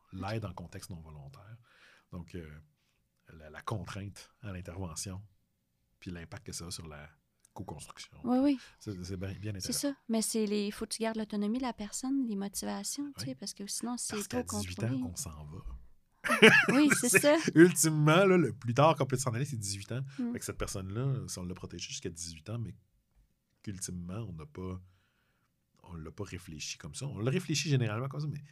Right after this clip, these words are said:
Speaker 2: je veux dire, je, je le protège de quoi ?
Speaker 1: Mhm.
Speaker 2: De, de quoi je protège cette
Speaker 1: Mhm.
Speaker 2: personne-là, tu sais ?
Speaker 1: Mhm,
Speaker 2: Une fois
Speaker 1: mhm.
Speaker 2: rendue à dix-huit ans, est-ce que, est-ce qu'elle est suffisamment construite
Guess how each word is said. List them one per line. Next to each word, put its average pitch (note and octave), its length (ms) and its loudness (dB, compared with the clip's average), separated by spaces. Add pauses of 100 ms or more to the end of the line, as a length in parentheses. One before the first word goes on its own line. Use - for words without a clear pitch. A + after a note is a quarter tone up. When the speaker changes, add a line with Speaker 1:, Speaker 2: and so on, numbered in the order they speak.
(720)
Speaker 2:
je G2 60 -20
veux F#2+ 60 -14
dire, F#2 120 -12
je, - 120 -10
je F#2+ 120 -8
le F#2+ 60 -4
protège F#2+ 360 -8
de - 80 -12
quoi ? - 280 -12 (380)
Speaker 1:
Mhm. B3 360 4
Speaker 2:
De, - 80 -14
de A2 100 -6
quoi C#3 160 -4
je C3+ 100 -8
protège F2+ 500 -10
cette - 80 -4
Speaker 1:
Mhm. B3 60 2
Speaker 2:
personne-là, F2+ 480 -2
tu - 140 -14
sais ? G2+ 60 -14
Speaker 1:
Mhm, A#2+ 180 2
Speaker 2:
Une B2 60 -2
fois - 120 -2
Speaker 1:
mhm. A#2+ 80 0
Speaker 2:
rendue A2 140 0
à F#2+ 40 -2
dix-huit F2+ 380 -10
ans, B2+ 140 -4 (460)
est-ce - 140 -8
que, - 140 -12
est-ce - 240 -14
qu'elle E2+ 140 -12
est F2 40 -10
suffisamment F#2 460 -10
construite F2+ 600 -16